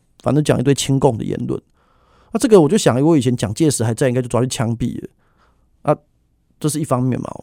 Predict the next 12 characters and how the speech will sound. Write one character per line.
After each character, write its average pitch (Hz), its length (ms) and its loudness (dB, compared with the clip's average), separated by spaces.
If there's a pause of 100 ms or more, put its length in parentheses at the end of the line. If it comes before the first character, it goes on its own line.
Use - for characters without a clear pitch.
(680)
以 120 140 -8
前 113 180 -4
抗 139 240 0
共， 131 200 -2
现 123 100 -6
在 123 40 -2
不 113 120 -10
抗 120 220 -6
共。 - 200 -6 (1080)
那 147 420 2 (1600)
这 277 120 -2
个 202 100 -2